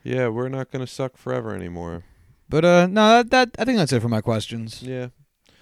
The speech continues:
Speaker 1: Um, I bet we'll talk about this at some point in the winter for National Signing Day. But,
Speaker 2: True. Th-, this
Speaker 1: you know.
Speaker 2: does sound like something I'd,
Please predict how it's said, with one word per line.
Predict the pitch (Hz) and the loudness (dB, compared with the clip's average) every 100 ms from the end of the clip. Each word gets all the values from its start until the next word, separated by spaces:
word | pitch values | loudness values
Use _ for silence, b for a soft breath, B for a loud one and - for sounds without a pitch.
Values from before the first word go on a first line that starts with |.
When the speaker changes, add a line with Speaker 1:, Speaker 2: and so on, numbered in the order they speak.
| b b b | b b b
Speaker 1:
Um, | 104 104 104 104 101 - _ _ _ _ _ _ _ _ - | -8 -6 -4 -6 -8 -16 _ _ _ _ _ _ _ _ -6
I | 110 | -4
bet | 110 - 123 120 | -4 -4 -2 -2
we'll | 113 | -4
talk | - 113 110 | -4 -4 -4
about | 117 113 | -4 -6
this | - 113 - | -4 -8 -6
at | 95 | -10
some | - 107 | -6 -6
point | 104 117 113 107 | -4 -4 -4 -6
in | - | -8
the | 101 | -4
winter | 104 117 127 117 | -4 -4 -4 -6
for | 117 113 | -6 -8
National | 110 113 - 117 | -8 -10 -12 -14
Signing | - 113 113 | -10 -10 -10
Day. | 113 113 117 113 _ _ _ _ _ _ _ _ _ | -12 -12 -12 -16 _ _ _ _ _ _ _ _ _
But, | 107 92 87 _ _ _ _ _ | -2 0 -2 _ _ _ _ _
Speaker 2:
True. | - 185 143 | 2 4 4
Th-, | 107 143 | 2 -6
this | 139 127 | -2 -2
Speaker 1:
you | |
know. | 175 | 2
Speaker 2:
does | 175 175 | 0 2
sound | 190 175 | 0 0
like | 156 | 0
something | 165 147 143 | -2 -2 -2
I'd, | 131 | -2